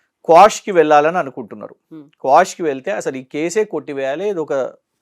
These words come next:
Speaker 1: తుఫ్లీ కేసు, ఇది ఒక కేసే కాదు అనేది వాళ్ళు పోరాటం చేద్దాం అనుకుంటున్నారు. So ఫస్ట్ ఏదో యాంటిసిపేటరీ బెయిల్ తీసుకొని తప్పించుకోవాలనే ప్రయత్నం లేదు.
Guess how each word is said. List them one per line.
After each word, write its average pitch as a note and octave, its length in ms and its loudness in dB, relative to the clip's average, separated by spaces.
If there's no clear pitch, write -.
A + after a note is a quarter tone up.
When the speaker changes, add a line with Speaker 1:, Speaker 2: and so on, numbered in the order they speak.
Speaker 1:
తుఫ్లీ F#3+ 300 -10
కేసు, D#3 240 -6
ఇది G#3 140 -8
ఒక D3+ 160 -8
కేసే E3 320 -8
కాదు C#3 240 -4
అనేది C#3+ 460 -10
వాళ్ళు F3+ 160 0
పోరాటం D#3+ 460 0
చేద్దాం C3+ 260 -6
అనుకుంటున్నారు. A2 460 -14
So D#3+ 160 -8
ఫస్ట్ D3+ 320 -6
ఏదో E3+ 220 0
యాంటిసిపేటరీ D3+ 640 -4
బెయిల్ C#3+ 260 -8
తీసుకొని C#3+ 340 -12
తప్పించుకోవాలనే B2+ 680 -10
ప్రయత్నం A#2+ 400 -12
లేదు. - 180 -20